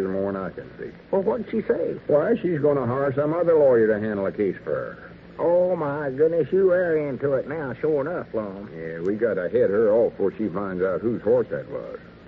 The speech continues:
Speaker 2: We have?
Speaker 1: Well, you've got to help me get out of this.
Speaker 2: I ain't into this
Speaker 1: I tell
Speaker 2: now,
Speaker 1: you
Speaker 2: Lum.
Speaker 1: what, you, you call her up and say that you know who the horse belongs to and you don't think she ought to bring suit.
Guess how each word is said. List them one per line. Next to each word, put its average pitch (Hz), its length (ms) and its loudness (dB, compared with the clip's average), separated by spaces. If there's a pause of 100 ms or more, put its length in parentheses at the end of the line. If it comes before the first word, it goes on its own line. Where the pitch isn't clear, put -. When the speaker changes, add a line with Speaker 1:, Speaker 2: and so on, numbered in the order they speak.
(240)
Speaker 2:
We 294 300 4
have? 101 460 -6
Speaker 1:
Well, - 180 -4
you've 135 400 -2
got 123 160 4
to 101 140 2
help 120 140 2
me 117 120 -4
get 98 160 2
out 170 180 -2
of 120 80 2
this. 87 160 0
Speaker 2:
I 208 360 -6
ain't 214 180 -4
into 196 380 -4
this 151 120 -2
Speaker 1:
I 123 100 -2
tell - 220 0
Speaker 2:
now, 381 80 4
Speaker 1:
you 175 100 4
Speaker 2:
Lum. 147 80 4
Speaker 1:
what, 147 200 2 (240)
you, 151 260 -10
you 208 160 -2
call 165 220 2
her 139 160 4
up 139 100 -2
and 110 220 -4
say 135 200 2
that 110 220 0
you 151 140 0
know 127 400 2 (160)
who 139 200 0
the 110 120 2
horse 113 260 4 (100)
belongs 101 460 0
to 104 220 2
and 95 140 0
you 98 100 0
don't 123 320 -4
think 110 260 -6
she 107 60 -6
ought 95 160 2
to 87 100 -6
bring 87 380 -6
suit. 73 200 -12